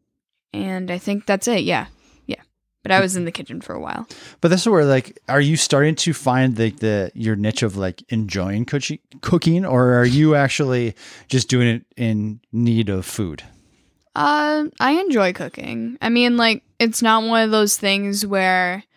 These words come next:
Speaker 1: right now I would sit down and prepare, like, a whole meal for three, four hours. Like, I don't, not yet. I'm not there yet. But it's one of those things where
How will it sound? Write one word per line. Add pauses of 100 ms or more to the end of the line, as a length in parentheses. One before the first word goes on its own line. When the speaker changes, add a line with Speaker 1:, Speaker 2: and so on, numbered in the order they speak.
(300)
Speaker 1:
right
now
I
would
sit
down
and
prepare,
like,
a
whole
meal
for (800)
three,
four
hours. (180)
Like,
I
don't, (420)
not
yet. (520)
I'm
not
there
yet. (640)
But
it's
one
of
those
things
where